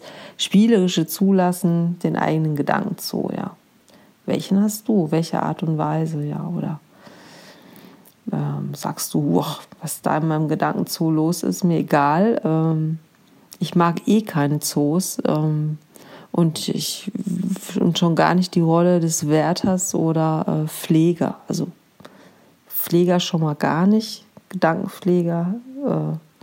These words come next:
Tierpfleger, nee, möchte ich nicht. Oder, ja,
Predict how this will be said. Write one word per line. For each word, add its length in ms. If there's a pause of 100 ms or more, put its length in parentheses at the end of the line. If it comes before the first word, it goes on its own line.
(720)
Tierpfleger, 1120 (260)
nee, 440 (480)
möchte 320
ich 180
nicht. 360 (1300)
Oder, 800 (720)
ja, 320